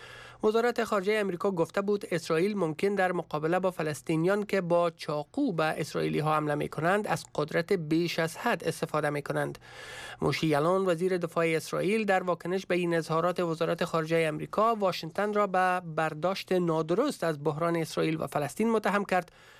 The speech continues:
و گلوله باری بر مهاجمین فلسطینی را به عنوان یک عمل دفاع از خود توجیه نمود. وزیر امنیت عامه اسرائیل نیز اظهارات ایالات متحده را احمقانه خواند.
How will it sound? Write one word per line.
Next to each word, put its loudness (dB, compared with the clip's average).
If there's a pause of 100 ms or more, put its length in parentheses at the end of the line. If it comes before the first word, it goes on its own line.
(160)
و 0
گلوله 0
باری 0
بر 2
مهاجمین -2
فلسطینی 0
را 4
به 0
عنوان 0
یک 0
عمل 0
دفاع 0
از -6
خود 2
توجیه -8
نمود. -10 (520)
وزیر 2
امنیت 2
عامه 2
اسرائیل -2
نیز 0
اظهارات 0
ایالات 0
متحده -2
را 2 (200)
احمقانه -2
خواند. -6